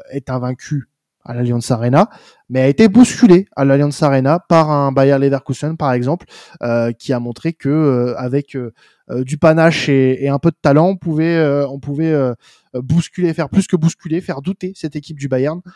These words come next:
Donc, euh, je ne miserais pas non plus, comme Victor, sur un, un, une manita,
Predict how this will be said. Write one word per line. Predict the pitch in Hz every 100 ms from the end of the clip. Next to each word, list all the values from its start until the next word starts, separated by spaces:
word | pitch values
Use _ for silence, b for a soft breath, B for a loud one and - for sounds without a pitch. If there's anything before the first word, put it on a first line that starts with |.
| b b b
Donc, | 135 131 -
euh, | 127 123 123 120 120 120 123
je | 120
ne | 135
miserais | 160 156 160
pas | 214
non | 220 190
plus, | - 226
comme | 180
Victor, | 165 165 208 208
sur | - 156
un, | 156 147 143 131 123 b b b -
un, | 131 127 127
une | 131 135
manita, | 202 220 196 180 165